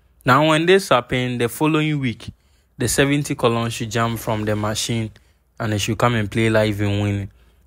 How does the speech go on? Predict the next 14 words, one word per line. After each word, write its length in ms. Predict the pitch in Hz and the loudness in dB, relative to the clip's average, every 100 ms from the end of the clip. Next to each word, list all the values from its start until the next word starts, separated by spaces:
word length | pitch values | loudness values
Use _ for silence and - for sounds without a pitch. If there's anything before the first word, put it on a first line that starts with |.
| - | -4
So 200 | 117 110 | 4 4
when 100 | 113 | 4
we 80 | |
check 200 | 110 147 | 2 2
the 120 | 139 110 | 4 0
following 440 | - 120 120 120 | 2 4 4 4
week, 200 | 113 107 | 2 4
that 160 | 113 113 | 4 4
is 160 | 104 | 2
event 320 | 107 107 107 | 0 0 0
three 160 | 101 117 | 2 2
one 280 | 120 110 107 | 4 2 0
five 640 | - 117 113 120 - - - - | 0 2 2 0 -6 -16 -20 -4
three, 260 | 110 107 | 2 2